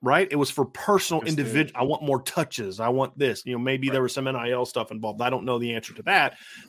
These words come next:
Speaker 1: but it's, he wanted to go into an offense where he would get more of his, right? Well,
Speaker 2: Yeah.
Speaker 1: guess what? He wasn't a great teammate last year,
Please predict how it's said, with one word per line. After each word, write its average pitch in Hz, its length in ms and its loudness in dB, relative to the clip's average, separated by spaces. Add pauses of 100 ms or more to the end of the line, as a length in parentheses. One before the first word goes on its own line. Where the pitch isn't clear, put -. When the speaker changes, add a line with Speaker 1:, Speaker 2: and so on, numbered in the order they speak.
Speaker 1:
but 147 160 4
it's, 131 120 4
he 196 120 2
wanted 170 220 2
to 139 60 0
go 139 100 0
into 135 100 2
an 131 60 2
offense 127 320 2
where 107 120 -6 (140)
he - 200 -2
would 156 180 4
get 143 180 2
more 131 260 4
of 92 60 -6
his, - 640 0 (640)
right? 117 280 2
Well, 139 140 4
Speaker 2:
Yeah. 135 60 -4
Speaker 1:
guess 185 260 4
what? 151 260 2
He 143 120 -4
wasn't 147 320 0
a 143 40 -2
great 127 280 0
teammate 92 400 -8
last - 280 -18
year, - 220 -20